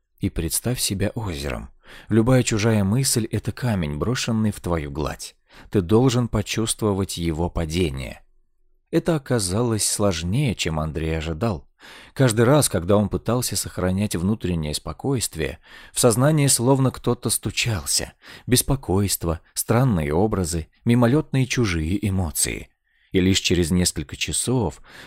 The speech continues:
глубокой практики он смог отделить себя от них.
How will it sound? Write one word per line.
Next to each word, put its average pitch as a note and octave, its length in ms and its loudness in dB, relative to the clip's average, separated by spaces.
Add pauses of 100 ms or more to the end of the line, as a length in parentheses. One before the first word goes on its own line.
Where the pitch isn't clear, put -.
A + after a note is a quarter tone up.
глубокой A2 640 4
практики A2+ 600 -2
он F#2 160 2
смог G#2 460 0
отделить A2+ 440 2
себя E2 320 -2
от D2+ 140 -10
них. - 360 -12